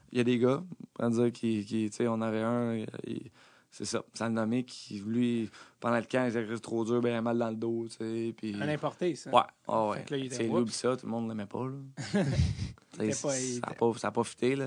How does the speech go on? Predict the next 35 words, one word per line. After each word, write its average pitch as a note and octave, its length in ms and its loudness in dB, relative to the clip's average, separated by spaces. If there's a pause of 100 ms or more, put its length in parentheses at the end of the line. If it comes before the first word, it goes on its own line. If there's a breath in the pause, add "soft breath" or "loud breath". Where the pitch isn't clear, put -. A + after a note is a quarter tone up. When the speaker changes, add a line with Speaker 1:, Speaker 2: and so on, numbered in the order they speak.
(140)
Speaker 2:
Ouais. C3+ 200 -6 (520 soft breath)
Speaker 1:
Euh, G#2 720 -4
fait - 140 -16
que, - 80 -16
mais A#2 140 0
moi, A#2+ 500 4
en A2 60 -2
trois A#2+ 360 2
ans, A#2+ 140 4
là, A#2 120 2
j'ai, G#2+ 260 -4
j'ai A2 160 -4
rencontré G#2 480 -6
du, - 120 -14
du - 240 -18
monde A2+ 180 -2
d'amitié A2 420 -2
que A2 160 0
j'ai A2 180 2
pour G#2+ 160 -4
toujours, A2 400 -2
puis, G#2 300 0
euh, G#2 240 -4 (640 loud breath)
euh, G#2 480 -2
on G#2+ 120 -4
a A2+ 120 0
appris A2+ 200 -6
des A#2 160 2
choses A#2+ 440 4
côté, A2+ 520 2
euh, G#2+ 140 -2 (460 loud breath)
culturel A#2 400 0
avec A#2 200 2
notre G#2+ 160 -2
famille, A2 600 0